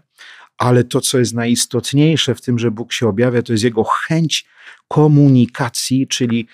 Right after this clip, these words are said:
a dokładnie podarowania siebie. Kto się zwierza, ten się powierza. Bóg się nam powierza. Powierza się naszemu intelektowi,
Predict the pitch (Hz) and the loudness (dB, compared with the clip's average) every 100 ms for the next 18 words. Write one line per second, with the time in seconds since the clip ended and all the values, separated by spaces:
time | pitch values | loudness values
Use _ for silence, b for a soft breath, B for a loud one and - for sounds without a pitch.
0 | B B - 117 131 - 165 135 131 - | B B -2 0 0 0 -2 0 -2 -2
1 | - 175 139 151 143 135 147 139 127 113 | 0 0 2 2 2 2 2 2 2 0
2 | - 98 85 _ - _ _ _ _ _ | -2 -2 -4 _ -20 _ _ _ _ _
3 | _ _ _ _ - 131 - 131 110 110 | _ _ _ _ -2 0 2 2 2 2
4 | 147 143 127 - 131 117 131 - 143 117 | 2 2 -2 0 2 2 -2 -2 0 2
5 | 120 101 92 104 123 - 131 123 123 147 | 2 0 -6 -8 -6 -2 0 0 0 0
6 | 123 131 101 90 - 113 120 117 - 120 | 2 2 0 -4 -6 -2 0 0 0 -2
7 | 117 123 117 123 127 127 123 - 143 107 | -2 -2 0 0 2 0 0 0 0 0
8 | 101 | -6